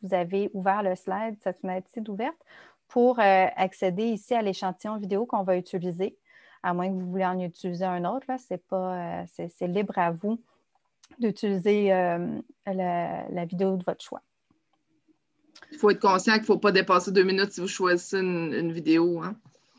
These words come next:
Speaker 1: Oui, c'est ça. Donc ici, euh, je vais retourner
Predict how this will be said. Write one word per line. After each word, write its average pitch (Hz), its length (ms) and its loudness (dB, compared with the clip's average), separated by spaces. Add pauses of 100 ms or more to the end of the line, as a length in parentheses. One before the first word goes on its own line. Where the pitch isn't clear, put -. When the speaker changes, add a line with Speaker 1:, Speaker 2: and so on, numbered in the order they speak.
(580)
Speaker 1:
Oui, 226 100 4 (100)
c'est - 140 -6
ça. - 160 -8 (880)
Donc 190 320 2
ici, 262 520 0
euh, 185 320 4
je 185 100 -6
vais 185 80 2
retourner 202 720 -2